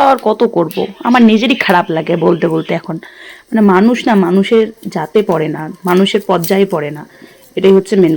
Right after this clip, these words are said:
কথা। তো যাই হোক, ভগবান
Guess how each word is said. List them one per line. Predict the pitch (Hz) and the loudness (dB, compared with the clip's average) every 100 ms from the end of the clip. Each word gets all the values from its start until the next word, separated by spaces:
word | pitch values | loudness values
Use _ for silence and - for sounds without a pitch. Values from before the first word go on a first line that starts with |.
| - | -4
কথা। | - 170 - - - - _ _ | -10 -14 -20 -14 -14 -14 _ _
তো | - | -4
যাই | 233 240 | 2 4
হোক, | 254 247 - - _ _ - _ - _ _ _ 190 | 2 -2 -14 -20 _ _ -20 _ -20 _ _ _ -10
ভগবান | 170 175 196 | -4 -2 0